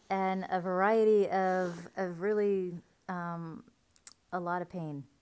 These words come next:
But we feel like if we can transform that pain into, um, help for somebody, encouragement for somebody, um, that somehow that,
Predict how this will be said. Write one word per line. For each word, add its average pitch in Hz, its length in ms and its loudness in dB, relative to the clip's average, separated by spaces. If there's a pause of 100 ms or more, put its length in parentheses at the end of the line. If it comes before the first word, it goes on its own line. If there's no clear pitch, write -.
(440)
But 180 540 0
we 208 760 0 (260)
feel 277 220 -2
like 165 340 -4
if 175 140 -10
we 185 80 -6
can 180 200 -10
transform 185 640 -8
that 160 200 -8
pain 170 380 -8
into, 160 800 -8 (500)
um, 160 560 -8 (540)
help 185 400 -8
for 165 200 -10
somebody, 151 520 -8
encouragement 165 680 -8
for 151 120 -10
somebody, 147 600 -8 (120)
um, 147 400 -8 (560)
that 170 500 -2 (640)
somehow 202 720 -6
that, 160 320 -4